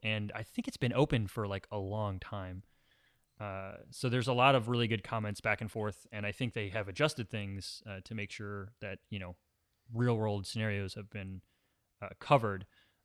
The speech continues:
Um, but, uh, yeah, it's really, it's really neat. Uh, I, I think it's worth your time to go through the R F C to kind of see how this is gonna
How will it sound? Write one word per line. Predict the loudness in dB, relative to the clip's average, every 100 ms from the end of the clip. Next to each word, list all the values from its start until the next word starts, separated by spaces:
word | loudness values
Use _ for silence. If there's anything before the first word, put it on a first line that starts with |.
| -6
Um, | -4 -4 -4
but, | 0 2 0 0
uh, | 0 0 -2 -6 -12 _ _ _ 4
yeah, | 6
it's | 8 6
really, | 8 8 6
it's | 4 6
really | 8 8
neat. | 8 4 _ _
Uh, | 0 2 2 2
I, | 2 4 4 0
I |
think | 2 4
it's | 4 2
worth | 2 2 0
your | 0 0
time | 2 2 2
to | 2 0 2
go | 2
through | 2 2
the | 4
R | 2
F | 2
C | 2 0
to | 0
kind | -2 -2
of | -2 -4
see | 2
how | 4
this | 4 0
is |
gonna | -2 -2 -2